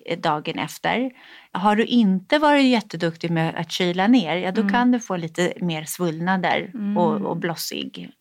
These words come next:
Speaker 2: Så man
Speaker 1: Så
Speaker 2: ska
Speaker 1: det är
Speaker 2: se
Speaker 1: bra.
Speaker 2: till att man har ett, en påse frysta ärtor till hands
Speaker 1: Ja, eller
Speaker 2: på
Speaker 1: hur?
Speaker 2: jobbet.
Speaker 1: Eller,
Speaker 2: <laughs>
Speaker 1: eller bara ta is i en påse. Liksom.
Speaker 2: Ja.
Speaker 1: Man kan göra det enkelt.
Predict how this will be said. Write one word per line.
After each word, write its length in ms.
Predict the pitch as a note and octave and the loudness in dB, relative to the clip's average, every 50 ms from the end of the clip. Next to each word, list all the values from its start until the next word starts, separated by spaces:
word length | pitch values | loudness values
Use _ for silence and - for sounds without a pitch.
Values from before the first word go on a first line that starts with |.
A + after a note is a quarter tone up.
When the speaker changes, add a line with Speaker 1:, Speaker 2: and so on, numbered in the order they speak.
| _ _ _ - - - - - - | _ _ _ -20 -20 -20 -20 -20 -12
Speaker 2:
Så 80 | - G#3+ | -6 -4
man 100 | G#3+ G#3+ | -2 0
Speaker 1:
Så 80 | A3 G#3 | 0 0
Speaker 2:
ska 60 | G#3+ | 0
Speaker 1:
det 60 | G#3 | 0
är 20 | |
Speaker 2:
se 80 | G#3+ G#3+ | -2 -2
Speaker 1:
bra. 100 | G3+ - | -4 -2
Speaker 2:
till 220 | - G#3+ G#3 G#3 G3+ | 0 0 0 0 0
att 120 | G3 G3 | -2 -2
man 160 | F#3 F#3 F#3 | -6 -8 -6
har 160 | G3 F#3 F3+ F3+ | -4 -2 -2 -2
ett, 140 | F3+ F3+ - _ _ _ _ - | -4 -6 -10 _ _ _ _ -12
en 80 | G3 F3 | -12 -10
påse 280 | - F#3+ - - F#3 | -10 -12 -12 -12 -14
frysta 320 | - - G3 F#3 - - - | -14 -14 -14 -12 -8 -8 -8
ärtor 380 | - - - _ - - - - - _ | -8 -10 -12 _ -10 -10 -10 -12 -14 _
till 100 | - - | -18 -14
hands 160 | G#3 - - B3+ | -4 2 4 6
Speaker 1:
Ja, 260 | C4+ D4 D#4 E4 E4+ - | 6 6 6 4 4 2
eller 200 | E4 E4 E4 E4 | 0 2 2 2
Speaker 2:
på 60 | E4 | 4
Speaker 1:
hur? 60 | E4 | 4
Speaker 2:
jobbet. 240 | F#3 F3+ E3+ - - | 2 2 2 0 0
Speaker 1:
Eller, 440 | C4+ D#4+ F4 F4+ F4 - B3 D4 C#4+ | 2 4 4 4 4 4 4 4 6
Speaker 2:
<laughs> 40 | D#4 | 6
Speaker 1:
eller 240 | D4 C#4 D4+ C4+ C4 | 6 6 6 4 4
bara 240 | C#4+ C4 B3 A#3+ | 4 4 4 2
ta 360 | A#3 A#3+ A#3 A#3 A3+ G#3+ G#3 G3+ | 2 0 2 2 4 4 4 2
is 500 | - - - - A#3 A3 G3 G3 - - | 0 -4 -4 0 0 0 0 0 -2 0
i 40 | G3+ | 0
en 120 | F#3+ F#3 | 0 2
påse. 420 | F#3 G3+ E3+ - E3 - - - - | 2 2 2 0 0 -4 -4 -4 -4
Liksom. 300 | - - - F3+ - - - | -4 -4 -6 -6 -4 0 2
Speaker 2:
Ja. 420 | G3 F3+ - - - - - A#3+ | 2 2 2 0 -4 -2 0 2
Speaker 1:
Man 140 | B3 B3 A#3+ | 4 4 4
kan 140 | - B3 A#3+ | 4 2 2
göra 180 | A3 G3 F#3+ | 4 4 2
det 80 | F3+ F3 | 0 0
enkelt. 640 | E3 E3 - - - - - - G#3+ - - - | -2 -4 -6 -6 -4 -2 -2 -2 -4 -6 -12 -18